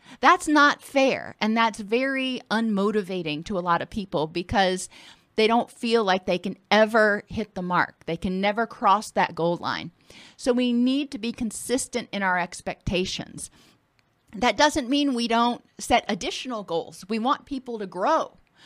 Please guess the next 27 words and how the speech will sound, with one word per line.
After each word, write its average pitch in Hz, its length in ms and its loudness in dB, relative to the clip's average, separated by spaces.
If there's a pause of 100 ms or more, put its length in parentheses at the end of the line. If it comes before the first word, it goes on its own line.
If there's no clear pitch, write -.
(280)
but 214 220 4
we 240 140 -2
set - 400 -2
those 254 280 2
goals 196 440 0
that 208 260 0
are 208 460 6 (1400)
manageable, 226 880 0
that 220 180 4
are 226 120 4
achievable, 214 680 -2
that 151 120 -8
are 151 80 -4
time 269 460 0
limited. 254 480 -2 (240)
So 240 260 0
they 233 120 -2
cross 311 440 0
that 220 240 0
goal 175 240 0
line, 135 380 -8 (180)
they 202 140 -4
feel 330 420 -4
a 311 60 0
sense 220 320 -6
of 180 80 -6
accomplishment, 175 800 -6